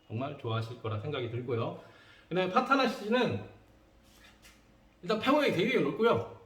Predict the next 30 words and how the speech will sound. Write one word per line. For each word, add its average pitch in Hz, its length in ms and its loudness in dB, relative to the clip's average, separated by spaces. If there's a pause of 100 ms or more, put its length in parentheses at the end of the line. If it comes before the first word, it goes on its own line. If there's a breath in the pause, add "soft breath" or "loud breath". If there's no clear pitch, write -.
길어요. 180 540 2
그러니까 165 360 0
이, 117 500 -4
그 98 360 -6 (420 loud breath)
빵빵 247 420 2
치는 240 200 -2
거 196 100 2
좋아하시는 123 400 -2
분들, 95 220 -10 (240)
이런 175 240 0
분들한테는 175 800 -2
정말 127 440 -4
좋은 117 220 -4
구장이 110 360 -4
아닐까 92 300 -10
싶습니다. - 500 -14 (140)
아, 120 220 -4 (220 loud breath)
참고로 233 480 0
에스비에스에서, 131 1120 -2 (400 loud breath)
아, 101 260 -2
주니어들 185 580 -4
상대로 143 540 -6
그 110 120 -6
관련 135 260 -6
프로그램을 214 520 -4
진행한 123 360 -6
적도 110 220 -6
있어요. 101 340 -8
파타나 - 300 -8
씨는 107 460 -12